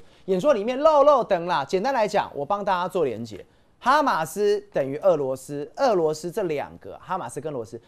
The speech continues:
都想要摧毁民主的国家，所以我要跟我所有的盟友讲，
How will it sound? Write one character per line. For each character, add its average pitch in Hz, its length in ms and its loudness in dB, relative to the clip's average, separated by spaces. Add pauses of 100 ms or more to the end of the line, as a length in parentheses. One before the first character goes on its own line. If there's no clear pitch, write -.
(140)
都 220 220 2
想 151 180 -10
要 127 80 -6
摧 147 240 -8
毁 113 200 -10
民 98 260 -12
主 120 140 -14
的 87 100 -14
国 71 180 -18
家， 80 300 -14 (220)
所 269 180 0
以 285 140 2
我 - 120 -4
要 160 100 0
跟 214 160 -2
我 147 120 -6
所 - 180 -4
有 190 80 4
的 143 80 0
盟 120 220 -8
友 127 100 -6
讲， - 180 -12